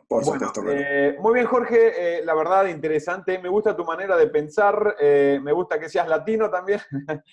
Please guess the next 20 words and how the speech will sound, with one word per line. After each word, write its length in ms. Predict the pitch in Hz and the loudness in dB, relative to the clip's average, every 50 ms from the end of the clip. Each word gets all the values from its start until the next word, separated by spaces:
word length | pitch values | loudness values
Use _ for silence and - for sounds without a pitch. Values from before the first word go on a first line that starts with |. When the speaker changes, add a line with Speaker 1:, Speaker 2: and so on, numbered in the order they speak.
| _ - | _ -6
Speaker 1:
<laughs> 160 | - - - | -4 -2 0
Speaker 2:
Entonces, 760 | 156 139 - 143 139 143 - 143 143 - - - 196 190 - - | 0 0 0 0 -2 -2 -2 -6 -12 -14 -10 -8 -6 -6 -2 0
por 160 | 165 156 151 | 2 2 2
allá, 460 | 143 147 151 185 180 185 196 196 - - _ _ _ _ _ | 2 0 0 0 0 0 0 0 -2 -6 _ _ _ _ _
este, 320 | 143 143 139 139 143 139 | -4 -4 -2 -2 -4 -2
ya 220 | 139 160 165 160 165 | -2 -2 -2 -2 -4
tenga, 220 | 180 175 175 170 | -6 -2 -2 0
bueno, 240 | 170 190 196 170 156 | 0 0 0 0 -2
ya 260 | - 170 170 175 175 - 151 - | -2 0 0 0 0 -4 -8 -14
supongo 360 | 156 151 147 170 175 170 160 | -12 -8 -6 -6 -2 0 0
ahora, 340 | 160 165 175 175 170 143 135 | 2 2 2 2 0 0 -2
eh, 60 | 131 | -4
realmente 420 | 113 123 135 147 147 151 147 139 | -2 -2 -2 -2 -2 -4 -2 -2
establecido 640 | 143 143 - 131 131 131 131 131 - 175 175 170 151 | -2 0 0 0 0 0 -2 -4 -4 -2 0 0 2
con 160 | 135 131 120 | 0 -2 -4
tu 100 | 110 120 | -6 -8
negocio 380 | 117 120 123 135 135 - - 127 | -6 -4 -4 -4 -4 -4 -6 -8
de 40 | 123 | -6
marketing 400 | 127 127 131 127 120 113 127 131 | -6 -6 -6 -6 -8 -8 -8 -4
online. 400 | 135 143 147 160 175 185 202 214 | -4 -2 0 0 0 -2 -2 -8